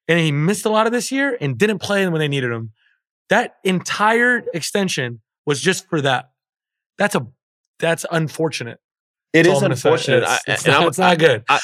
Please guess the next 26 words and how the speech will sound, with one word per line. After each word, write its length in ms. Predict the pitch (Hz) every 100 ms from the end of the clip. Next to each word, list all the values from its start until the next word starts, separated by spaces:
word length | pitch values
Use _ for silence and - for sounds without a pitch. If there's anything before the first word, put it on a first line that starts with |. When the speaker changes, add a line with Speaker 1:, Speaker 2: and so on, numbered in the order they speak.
| -
Speaker 1:
Let's 140 | 214
say 140 | 240
he 40 | 214
got 180 | 220 -
eighty 240 | 214 208
million 240 | 202 220 220
for 80 |
that 100 | 233
extension. 380 | 233 240 247 226
I 20 |
don't, 80 | 175
I 40 | 180
don't 40 |
know 40 | 165
what 80 | 170
the 60 |
numbers 240 | 156 165 180
are. 80 |
I 20 | 165
don't 60 |
have 100 | 147
them 80 | 147
in 60 | 131
front 180 | 147
of 60 | 170
me. 160 | 202